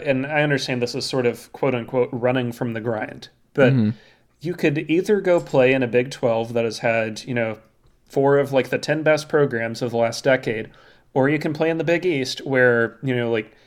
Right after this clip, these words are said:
Speaker 1: your only true year in, year out competition is, like, uconn.
Speaker 2: Hmm.
Speaker 1: And, like, yeah, Marquette has had a really good year. Yes, Xavier has. Yes, Providence has. But they are not consistently top two, top three every single season. That conference is constantly in flux.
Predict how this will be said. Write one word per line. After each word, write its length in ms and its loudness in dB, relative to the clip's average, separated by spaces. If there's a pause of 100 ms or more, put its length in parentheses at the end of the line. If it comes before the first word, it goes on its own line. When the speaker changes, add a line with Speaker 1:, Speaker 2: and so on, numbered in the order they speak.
(200)
Speaker 1:
your 260 0
only 400 2
true 400 0
year 320 2
in, 180 2
year 200 0
out 180 2
competition 640 -6
is, 160 -8
like, 120 -4 (120)
uconn. 480 -8 (340)
Speaker 2:
Hmm. 160 0 (840)
Speaker 1:
And, 120 -2
like, 160 -2
yeah, 180 4
Marquette 380 2
has 140 -4
had 140 4
a 40 0
really 180 0
good 180 -2
year. 280 2
Yes, 360 0
Xavier 380 0
has. 420 0
Yes, 160 -4
Providence 520 0
has. 400 -4 (440)
But 200 -2
they 160 6
are 160 4
not 260 0
consistently 880 -2
top 380 -4
two, 300 -4
top 320 -6
three 300 -6
every 300 -2
single 300 -8
season. 400 -12
That 160 2
conference 400 -2
is 140 -2
constantly 540 -4
in 100 -10
flux. 500 -12